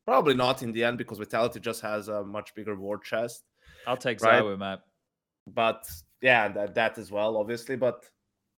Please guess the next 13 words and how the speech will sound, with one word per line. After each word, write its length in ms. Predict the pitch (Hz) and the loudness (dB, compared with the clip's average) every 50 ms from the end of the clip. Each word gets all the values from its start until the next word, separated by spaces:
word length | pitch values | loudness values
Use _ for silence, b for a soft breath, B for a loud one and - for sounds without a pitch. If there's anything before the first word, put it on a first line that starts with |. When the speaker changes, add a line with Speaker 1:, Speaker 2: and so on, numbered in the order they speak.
| _ | _
Speaker 1:
you 100 | - 160 | -2 0
know, 360 | 156 135 127 117 95 - _ _ _ _ _ _ _ _ _ _ _ _ _ _ | 2 2 2 0 -2 -6 _ _ _ _ _ _ _ _ _ _ _ _ _ _
if, 200 | - 147 147 - - - | -4 -4 -4 -4 -8 -6
if, 160 | 135 135 131 - | -6 -6 -4 -4
if 120 | 143 131 | -6 -4
you 60 | 160 196 | 0 4
had 220 | 233 262 - 127 | 4 4 4 4
Dexter 340 | 123 139 160 - - - 139 | 2 2 2 2 0 -2 -2
and 80 | 127 117 | 0 0
Valdi 340 | 113 113 120 131 131 156 165 | 0 2 2 2 0 0 -2
in 80 | 165 | 0
that 220 | 156 160 165 165 - | 0 0 0 0 -2
team 440 | - 170 170 170 175 180 175 170 | -6 -4 -4 -4 -4 -6 -8 -12